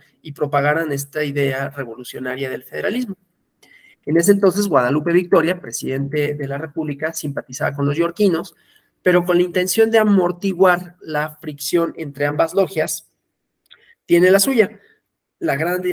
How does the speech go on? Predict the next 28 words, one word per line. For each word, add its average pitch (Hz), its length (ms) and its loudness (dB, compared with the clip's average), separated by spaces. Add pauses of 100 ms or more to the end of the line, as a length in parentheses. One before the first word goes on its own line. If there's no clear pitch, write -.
Legión 165 420 -2
del 143 260 -4
Águila 156 540 -4
Negra. 196 400 -2 (800)
Las 180 160 -2
diferencias 240 480 0
entre 196 260 0
las 170 200 -2
dos 202 200 2
logias 202 720 -2 (100)
llegaron 156 580 -2
a 143 340 -8
extremos 151 520 -4
hasta 139 300 -8
de 131 100 -6
violencia, 139 540 -4
¿no? 196 120 0
Cada 135 240 -2
uno 147 160 0
tenía 135 280 -6
su - 160 -12
periódico, 214 480 4
los 156 180 -2
escoceses 143 600 -10 (180)
se - 140 -16
llamaba 139 220 2
El 139 120 4
Sol 262 380 2